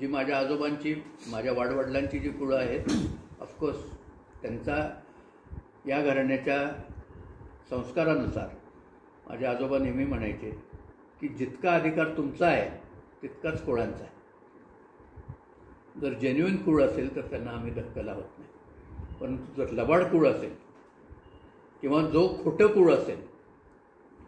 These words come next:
त्याला आम्ही का challenge करू नये? काय आम्हाला संसार नाहीत का, मुलं बाळं नाहीत का, आम्हाला आयुष्य नाही? हा प्रश्न आहे खरा.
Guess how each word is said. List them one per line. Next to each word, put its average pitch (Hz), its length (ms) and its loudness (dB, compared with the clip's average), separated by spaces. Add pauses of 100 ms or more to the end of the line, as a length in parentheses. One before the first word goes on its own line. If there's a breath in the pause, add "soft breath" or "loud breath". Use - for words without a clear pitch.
(220)
त्याला 131 220 -2
आम्ही 147 200 0
का 156 260 2
challenge 170 440 2
करू 127 160 0
नये? 107 200 -6 (280)
काय 135 120 -4
आम्हाला 135 320 -2
संसार 135 400 -4
नाहीत 135 200 -2 (120)
का, 143 60 -4
मुलं 127 280 -2
बाळं 123 240 0
नाहीत 123 180 -10 (1120)
का, 131 80 -2
आम्हाला 135 300 0
आयुष्य 131 360 4
नाही? 123 200 0 (1700)
हा 156 200 4 (540)
प्रश्न - 260 -12
आहे - 100 -16
खरा. - 240 -20